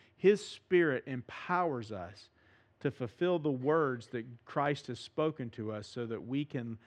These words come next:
love him with all of our heart, soul, mind, and strength, and love our neighbor as ourselves.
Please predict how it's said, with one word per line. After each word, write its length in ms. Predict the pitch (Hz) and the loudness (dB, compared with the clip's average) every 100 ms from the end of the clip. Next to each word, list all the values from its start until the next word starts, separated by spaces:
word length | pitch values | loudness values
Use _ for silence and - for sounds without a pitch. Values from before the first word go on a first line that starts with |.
| - - _ 120 | -20 -20 _ 0
love 320 | 131 180 156 | 4 4 4
him 180 | 165 143 | -2 0
with 120 | 127 | 0
all 120 | 120 | 0
of 100 | 113 | -2
our 120 | 107 | -6
heart, 260 | 104 127 - | -6 -6 -6
soul, 220 | - 123 | -6 -6
mind, 240 | 120 123 | -4 -6
and 100 | 123 | -6
strength, 460 | 117 - 104 98 - | -8 -12 -14 -14 -14
and 120 | 110 | -10
love 140 | 107 101 | -10 -10
our 120 | 101 | -8
neighbor 500 | 113 127 104 95 - _ _ _ | -4 -2 -4 -10 -18 _ _ _
as 160 | 107 101 | -14 -10
ourselves. 640 | 101 - 92 82 87 - | -12 -12 -16 -16 -20 -20